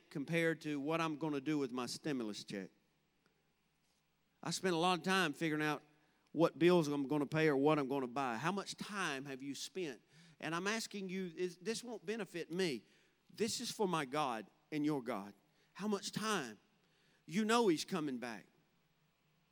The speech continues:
If you don't believe He's coming back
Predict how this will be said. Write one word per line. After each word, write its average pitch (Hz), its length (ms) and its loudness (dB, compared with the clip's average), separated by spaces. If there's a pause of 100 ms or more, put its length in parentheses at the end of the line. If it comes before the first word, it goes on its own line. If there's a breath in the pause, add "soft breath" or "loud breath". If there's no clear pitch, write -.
(2250)
If 180 160 2
you 214 80 2
don't 220 240 6
believe 208 340 4
He's 185 140 -4
coming 202 340 -2
back 175 300 0